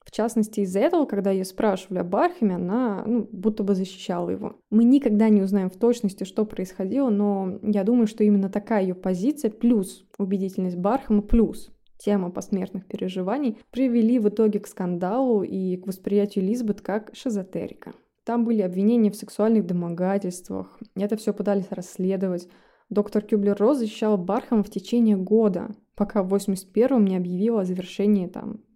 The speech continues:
какого-либо сотрудничества с Бархамом и его женой. Через какое-то время её хилинг-центр закрылся. К сожалению, вся эта история знакомства и связи с Бархамом запятнала репутацию Элизабет,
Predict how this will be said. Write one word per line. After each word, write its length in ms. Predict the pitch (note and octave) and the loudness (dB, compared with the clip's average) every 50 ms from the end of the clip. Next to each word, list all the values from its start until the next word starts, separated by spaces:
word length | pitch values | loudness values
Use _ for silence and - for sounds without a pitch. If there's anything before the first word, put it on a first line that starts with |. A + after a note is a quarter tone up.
| _ - | _ -12
какого-либо 420 | - F#3 F#3+ G3 F#3+ G3 F3+ F3 F#3 | -6 -2 -2 0 0 -2 -2 -4 -6
сотрудничества 680 | - - F3+ F3 - F#3+ G3 G#3 G#3+ G#3 - - - - | -8 -8 -8 -6 -4 -2 0 2 0 0 0 -4 -12 -12
с 80 | F#3+ F3+ | -10 -6
Бархамом 480 | F3+ F3+ F#3+ - - - F#3 F3+ F3 | -6 -6 -6 -6 -4 -4 -4 -2 -2
и 40 | F3+ F3 | -4 -4
его 140 | F3+ F#3+ | -6 -6
женой. 360 | F#3+ F#3+ F#3+ F#3 F3+ E3+ E3+ F#3 - _ | -4 -2 -2 -2 -2 -4 -6 -10 -14 _
Через 220 | - - G3+ G3+ | -2 0 0 0
какое-то 280 | G3+ - F#3+ F#3 - F3+ | -2 -4 -6 -4 -4 -4
время 340 | E3+ F3+ G3+ B3+ C4+ B3 G#3 | -2 0 2 4 4 4 2
её 440 | F3+ E3+ F3+ F#3 F#3+ F#3 F3+ F3 F3 | 2 0 -2 -4 -2 -2 -2 -4 -4
хилинг-центр 760 | F3+ - G3+ F#3 F3+ F3+ F3+ - - F#3+ G#3 G#3+ G#3+ G3+ | -6 -4 -4 -4 -4 -4 -6 -6 -4 -2 -2 -2 -2 -4
закрылся. 560 | F3+ F3+ G3 F#3+ - - F3 - - - - - - _ _ _ _ _ _ _ _ _ | -6 -6 -6 -6 -6 -8 -8 -8 -10 -14 -16 -18 -18 _ _ _ _ _ _ _ _ _
К 60 | - | -8
сожалению, 560 | - C4 A3+ G#3+ G#3 G3+ A3 B3+ C4 A#3 G3+ | -4 -2 2 2 4 4 4 4 4 2 2
вся 180 | F#3 - - G#3 | 0 0 0 0
эта 180 | G3+ F#3+ F#3 | 0 0 -2
история 400 | F3 F3 - - G3 G3+ A3 A3 | -6 -8 -6 -6 -2 0 0 2
знакомства 640 | F#3+ F#3+ F#3 F3+ F3+ - - G3 F#3+ F#3+ F#3+ - F#3 | 2 0 -2 -4 -4 -4 -2 -2 -2 -2 -4 -6 -8
и 20 | |
связи 320 | F3+ F3+ - F#3+ F3+ F3+ F3+ | -8 -6 -4 -4 -4 -4 -6
с 100 | F3+ F3 | -8 -8
Бархамом 540 | F3 F3+ F#3 A3 - - - B3 A3 G3+ F#3+ | -4 -4 -4 -4 -2 -2 0 2 2 2 2
запятнала 640 | F#3 G#3+ G#3+ - F#3+ - - F#3 F#3 G3 G3+ G#3 | 0 -2 -2 -4 -6 -6 -4 -4 -2 0 -2 -2
репутацию 600 | F#3+ F#3 F3 - G3 - F3+ F3 F3 F3 - F#3 F3+ | -2 -2 -6 -6 -8 -8 -6 -6 -6 -6 -6 -6 -4
Элизабет, 500 | F3+ F#3 F3+ F3+ F3+ F3 F3 F3 - | -4 -4 -4 -4 -4 -6 -6 -8 -10